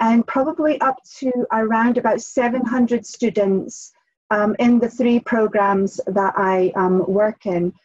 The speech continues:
So U H I is really, uh, geographically dispersed in terms of, uh, its, uh, position, um, and also in terms of its student cohort and, and demographics.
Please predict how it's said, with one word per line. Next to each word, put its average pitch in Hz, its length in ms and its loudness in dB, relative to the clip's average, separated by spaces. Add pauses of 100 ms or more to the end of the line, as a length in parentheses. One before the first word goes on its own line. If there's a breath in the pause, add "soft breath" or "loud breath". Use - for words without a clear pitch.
(320)
So 269 460 2 (340)
U 277 240 -2
H 311 240 -2
I 311 280 2
is 262 360 0
really, 247 400 2
uh, 208 320 2
geographically 262 1120 -2
dispersed - 1040 -4
in 214 180 0
terms 233 640 0
of, 202 240 -2
uh, 202 180 2
its, - 480 -2
uh, - 140 0 (120)
position, 247 640 0 (460)
um, 220 180 2
and 220 220 0
also 233 400 -2
in 214 140 0
terms 226 400 0
of 196 120 0
its - 320 -4
student 247 600 -2
cohort 254 520 0
and, 220 280 0
and 208 200 0
demographics. 202 1080 -2